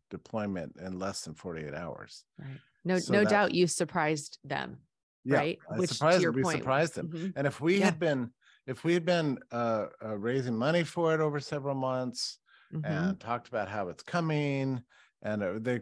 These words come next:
Speaker 1: would have shut us down before we ever got going. So it was, it was a,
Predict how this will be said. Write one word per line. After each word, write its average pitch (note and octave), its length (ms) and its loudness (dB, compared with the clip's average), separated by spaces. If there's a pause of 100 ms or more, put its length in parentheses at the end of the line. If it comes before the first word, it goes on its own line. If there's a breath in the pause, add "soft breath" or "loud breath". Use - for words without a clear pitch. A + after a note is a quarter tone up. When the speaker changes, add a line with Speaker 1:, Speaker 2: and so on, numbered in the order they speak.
Speaker 1:
would B2 140 -2
have G2+ 80 -4
shut G2+ 180 -4
us F2+ 80 -8
down F2+ 220 -6
before E2+ 260 -14
we D#2+ 140 -8
ever - 160 -14
got - 180 -12
going. - 380 -10
So F2 240 -6
it F#2 120 -4
was, F2 380 -8
it - 60 -12
was F2+ 220 -10
a, F2 80 -4